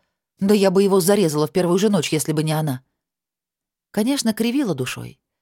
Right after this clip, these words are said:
Влияние Атаи сильно изменило моё отношение к бывшему мужу, но мне было легче думать именно так. "И поэтому ты решила инсценировать свою смерть?" нахмурился он неодобрительно.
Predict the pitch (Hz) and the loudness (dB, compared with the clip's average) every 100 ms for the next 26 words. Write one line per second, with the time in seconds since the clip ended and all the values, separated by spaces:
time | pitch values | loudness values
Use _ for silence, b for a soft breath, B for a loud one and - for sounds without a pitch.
0 | - 165 175 175 170 170 - 160 175 165 | -10 -2 0 2 0 0 -2 -2 0 0
1 | 165 - 226 185 139 127 143 131 131 135 | -2 -2 -2 -2 -2 -4 -4 -2 -2 0
2 | 131 127 135 131 139 127 127 131 127 123 | 0 -2 -4 -2 -4 -4 -4 -4 -4 -6
3 | 131 127 127 127 _ _ _ - 190 202 | -6 -6 -8 -10 _ _ _ -6 0 0
4 | 190 202 185 180 180 165 - 165 180 160 | 2 0 2 0 0 -2 -2 -2 -2 -4
5 | 151 156 160 - 107 _ _ _ _ _ | -4 -4 -6 -10 -14 _ _ _ _ _
6 | _ _ _ _ _ _ _ _ _ _ | _ _ _ _ _ _ _ _ _ _
7 | 117 - 123 127 127 120 127 127 147 127 | -10 -4 -4 -2 -4 -2 -2 -2 -2 -2
8 | 123 - 139 127 123 123 127 120 117 156 | -4 -2 -2 0 -2 -2 -2 -2 -2 -2
9 | 160 - _ _ _ _ _ 143 131 143 | -2 -6 _ _ _ _ _ -6 -4 -4
10 | 131 120 - 120 123 120 123 120 120 - | -4 -4 -4 -4 -4 -4 -4 -6 -8 -10
11 | 123 | -16